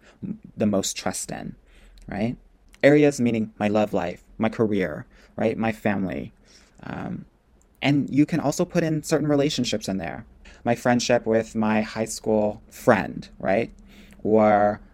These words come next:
um, you know, my relationship with my mother, right? It's important to just be really clear on those things so we understand where we actually need to work. The other thing that I think is important is to do a relationship inventory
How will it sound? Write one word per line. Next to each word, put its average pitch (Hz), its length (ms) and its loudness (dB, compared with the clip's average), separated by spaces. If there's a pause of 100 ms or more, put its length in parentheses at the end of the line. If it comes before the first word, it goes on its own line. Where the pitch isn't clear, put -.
(140)
um, 98 560 -8
you 107 80 -2
know, 101 200 0
my 107 360 2
relationship 110 520 0
with 101 140 -4
my 101 140 -4
mother, 85 440 -6 (640)
right? 123 280 -10 (640)
It's - 140 -2
important 151 320 0
to - 60 -12
just - 260 -6
be 123 100 2
really 117 240 2
clear 117 380 0
on 143 160 -2
those 156 220 -4
things 165 300 -6
so 123 120 0
we 117 180 0
understand 113 400 -2
where 110 240 0
we 117 140 0
actually 110 300 -6
need 95 180 -4
to - 80 -6
work. 73 360 -8 (280)
The - 160 -6
other 165 160 2
thing 196 160 -2
that 175 80 0
I 127 80 0
think 127 160 -2
is 127 80 -6
important 117 420 0
is - 160 -8
to 143 140 -2
do 170 220 -2
a 180 40 0
relationship 110 640 -4
inventory - 680 -8